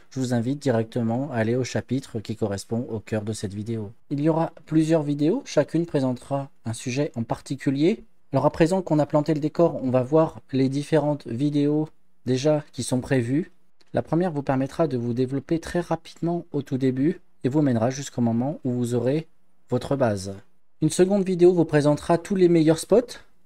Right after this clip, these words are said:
de mon point de vue, mais je pense que pour nombreux d'entre vous ce sera également le cas, puisque ces spots vous permettront d'obtenir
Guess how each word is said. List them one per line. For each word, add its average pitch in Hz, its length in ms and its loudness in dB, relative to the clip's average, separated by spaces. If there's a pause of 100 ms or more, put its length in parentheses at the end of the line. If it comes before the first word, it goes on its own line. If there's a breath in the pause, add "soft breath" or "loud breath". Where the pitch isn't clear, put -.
de 127 100 4
mon 135 160 2
point 131 160 0
de 123 60 0
vue, 185 260 -2 (460)
mais 127 80 2
je 127 100 0
pense 160 220 -2
que - 100 0
pour 131 220 -2
nombreux 147 280 2
d'entre - 300 -2
vous 139 160 -2
ce 139 140 -6
sera - 320 -4
également 135 420 0
le 135 120 0
cas, 160 260 2 (240)
puisque 170 360 2
ces 156 260 -2
spots 165 300 2
vous - 60 -2
permettront 139 480 2
d'obtenir 143 640 0